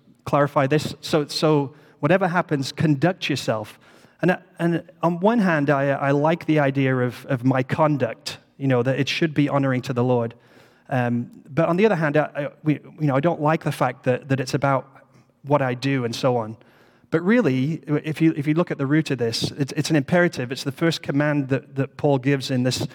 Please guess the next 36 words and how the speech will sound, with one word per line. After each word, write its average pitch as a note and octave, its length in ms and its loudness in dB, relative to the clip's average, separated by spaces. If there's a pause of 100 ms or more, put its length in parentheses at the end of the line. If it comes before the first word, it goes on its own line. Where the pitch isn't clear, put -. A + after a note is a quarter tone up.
(120)
in C3 100 2
this C3 160 0
letter. C3 440 -2 (360)
So C3+ 160 -2
it's B2+ 120 -2
a C3 60 -2
command, C#3 480 -2
but C#3+ 120 -2
it's - 140 -8
a D3 40 -4
passive, E3 760 -2
in D#3 140 2
the C3+ 60 0
passive D3+ 420 -2
voice B2+ 400 -2
in B2 60 -2
the B2 80 0
Greek, B2+ 400 -4 (460)
which, - 300 -4 (140)
without D3 400 0 (800)
trying C#3 200 -4
to B2 40 -2
sound C3+ 280 -2
really C3+ 160 2
clever, B2+ 460 -2 (320)
means D3 340 2
that, C#3+ 240 0
that C#3+ 120 -2
it's D3 140 -6
not E3+ 200 2
something D3+ 440 0
we C3 160 2
do. B2 360 -2 (840)
In D3+ 100 4
other G#3+ 160 6
words, C3 420 -2